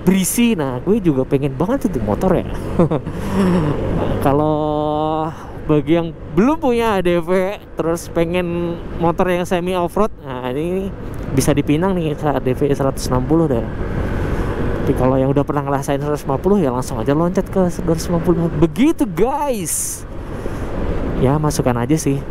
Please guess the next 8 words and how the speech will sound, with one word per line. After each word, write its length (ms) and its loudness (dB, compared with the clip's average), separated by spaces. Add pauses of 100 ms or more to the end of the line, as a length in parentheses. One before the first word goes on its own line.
(120)
Ya, 160 2
se-, 720 0
semuanya 800 2
kembali 400 0
ke 320 -2
kalian 320 0
masing-masing. 640 -2 (640)
Uh, 240 4